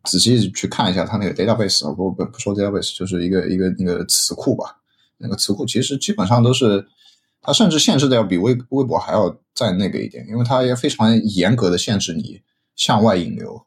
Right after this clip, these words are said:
Speaker 1: 你懂吗？向其他平台去引流。
Speaker 2: 嗯，对，对，对。
Speaker 1: 就它一定要把它自己的流量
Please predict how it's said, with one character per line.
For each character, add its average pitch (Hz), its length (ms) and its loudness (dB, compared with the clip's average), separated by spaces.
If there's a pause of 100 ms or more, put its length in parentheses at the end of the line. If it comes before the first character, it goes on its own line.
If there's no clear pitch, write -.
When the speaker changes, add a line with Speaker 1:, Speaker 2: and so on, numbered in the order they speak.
Speaker 1:
你 - 80 -14
懂 - 140 -10
吗？ - 100 -12
向 104 160 -2
其 - 100 -4
他 101 140 2
平 117 100 0
台 82 140 -2
去 - 140 -6
引 - 120 -6
流。 - 0 -
Speaker 2:
嗯， - 20 -12
对， 117 260 -6
对， 110 140 -12
对。 - 60 -14
Speaker 1:
就 101 140 -4
它 107 140 4
一 104 100 4
定 135 80 4
要 123 80 4
把 92 140 4
它 98 180 -6
自 107 100 -2
己 95 60 2
的 80 100 -2
流 73 100 -6
量 82 280 -6